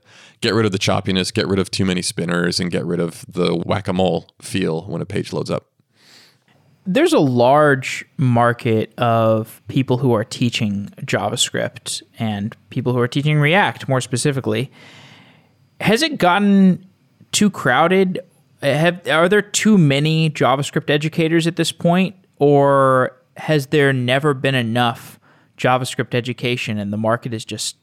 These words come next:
Speaker 2: starving for more information about JavaScript?
Speaker 1: Uh, you know what, you know what kinda cracks me up is, you know, when somebody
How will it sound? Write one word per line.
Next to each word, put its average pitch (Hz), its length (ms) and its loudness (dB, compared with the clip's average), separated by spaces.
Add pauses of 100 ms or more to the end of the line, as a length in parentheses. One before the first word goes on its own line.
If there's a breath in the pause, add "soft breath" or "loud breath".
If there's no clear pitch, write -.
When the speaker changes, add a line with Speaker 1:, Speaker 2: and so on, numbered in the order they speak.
(100)
Speaker 2:
starving 123 800 0
for - 180 -8
more 113 320 -2
information 110 520 -8
about - 120 -8
JavaScript? - 600 -10 (1000)
Speaker 1:
Uh, 139 160 0
you 156 120 0
know 294 100 0
what, - 240 -2
you 147 140 0
know 156 80 0
what 117 100 -2
kinda 110 180 -2
cracks 101 240 -4
me 101 60 -2
up - 160 -4
is, 92 160 -4 (220)
you 135 80 -4
know, 160 80 2
when 139 100 2
somebody 101 340 -2